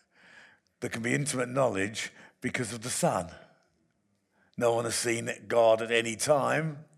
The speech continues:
The only begotten Son,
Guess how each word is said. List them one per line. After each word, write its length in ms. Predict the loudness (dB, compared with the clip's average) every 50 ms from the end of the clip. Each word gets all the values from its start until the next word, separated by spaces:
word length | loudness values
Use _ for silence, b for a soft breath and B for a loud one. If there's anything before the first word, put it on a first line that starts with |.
| _ _ _ b b b b b b b b b b -10
The 160 | -10 -10 -10 -6 0
only 440 | 4 6 6 6 4 2 2 0 2
begotten 500 | 2 0 2 4 4 4 4 2 -2 -4
Son, 580 | -2 4 6 8 8 8 8 6 4 -4 -8